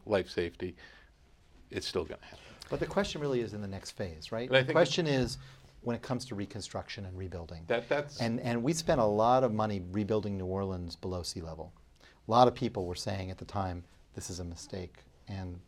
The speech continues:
Speaker 2: you know, so far it hasn't happened again. But if it does happen in the next few years and New Orleans floods again, there, it's not clear the country will be ready to b-, rebuild it a second time.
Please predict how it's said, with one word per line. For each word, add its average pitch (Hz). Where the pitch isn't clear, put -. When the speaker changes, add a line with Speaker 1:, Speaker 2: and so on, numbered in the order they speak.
Speaker 2:
you 98
know, 87
so 113
far 117
it 98
hasn't 104
happened 107
again. 117
But 107
if 113
it 101
does 143
happen 127
in 113
the 107
next 117
few 120
years 120
and 95
New 123
Orleans 107
floods 123
again, 156
there, -
it's -
not 190
clear 196
the 151
country 151
will 143
be 135
ready 131
to 123
b-, 131
rebuild 123
it 113
a 120
second 107
time. -